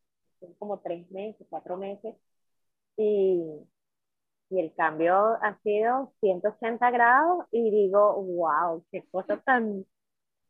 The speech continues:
tan linda", o sea, y, y dentro, y dentro de mi, eh, checklist del, del dos mil veintiuno, dije, "Esto ha sido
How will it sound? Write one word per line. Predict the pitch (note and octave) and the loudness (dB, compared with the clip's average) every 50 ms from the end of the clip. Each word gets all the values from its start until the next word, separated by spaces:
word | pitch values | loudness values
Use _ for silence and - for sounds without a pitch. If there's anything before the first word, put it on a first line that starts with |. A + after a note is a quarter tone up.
| _ _ | _ _
tan | - G#3+ G#3 G3 F#3+ | 0 2 2 2 0
linda", | F#3+ F#3 F#3+ G3 G3 F#3+ F#3 F3 F3 F3 F#3 F3+ | -2 -2 -2 -2 -2 -4 -2 0 2 2 2 2
o | F#3 - | 0 0
sea, | - F3+ E3+ E3 D#3+ D#3+ | 2 4 4 4 4 2
y, | E3 - - F#3+ F3+ F3 | 0 0 0 0 0 0
y | - F#3+ | 0 0
dentro, | F3+ F3+ F3 E3+ - F3+ - | 2 2 0 0 -2 -4 -2
y | F#3 G3+ | 0 2
dentro | F3+ F3+ F3+ E3 F#3 F#3 | 2 2 2 4 4 4
de | F3+ F3+ | 4 4
mi, | F3+ F3+ F3 F3 E3+ E3 E3+ - _ _ _ _ _ _ _ _ _ _ _ _ _ _ _ _ _ _ _ _ _ - | 2 0 -4 -6 -6 -6 -8 -12 _ _ _ _ _ _ _ _ _ _ _ _ _ _ _ _ _ _ _ _ _ 4
eh, | F#3 F3+ F3 E3+ D#3+ D#3+ D3+ D3+ C#3+ C#3+ - - _ _ _ _ _ _ _ _ _ _ _ - | 6 6 6 6 4 2 0 0 -2 -4 -6 -10 _ _ _ _ _ _ _ _ _ _ _ 4
checklist | G#3+ F#3+ - G#3 A3 A3 A3+ A3 A3+ G#3+ - | 4 4 4 4 4 4 4 4 4 2 0
del, | - A3 A3+ A3+ A3 A3 G3 F3+ D#3+ D3+ - - _ _ | 0 4 4 4 6 4 4 2 0 -2 -6 -12 _ _
del | - F#3 F#3+ F#3 F#3 E3+ | 2 4 4 4 4 4
dos | F#3 F3+ E3+ | 2 0 0
mil | F3+ F#3 F3+ F3 F3+ F#3 | 0 -4 -2 -2 0 0
veintiuno, | G#3+ G#3+ A3 A3 A#3+ A#3 A3 G#3 G#3 A3+ B3 D4+ D#4+ D#4+ D#4 C4+ - _ _ _ _ _ _ _ _ _ _ _ _ | 0 0 0 0 -2 2 4 4 4 4 0 -2 -4 -6 -6 -8 -14 _ _ _ _ _ _ _ _ _ _ _ _
dije, | F#3+ F#3 F#3+ F3+ F3+ F3+ G3 G3 G3 F#3 - | -6 -2 -2 -2 -2 -2 -2 -2 -2 -2 -2
"Esto | G#3 G3 F3 - _ - | -6 -10 -10 -8 _ -6
ha | A3+ A3 _ | -6 -4 _
sido | - C4 C4+ C4 C#4 D4 D4+ D4+ - | -4 -2 0 0 0 -2 -4 -6 -8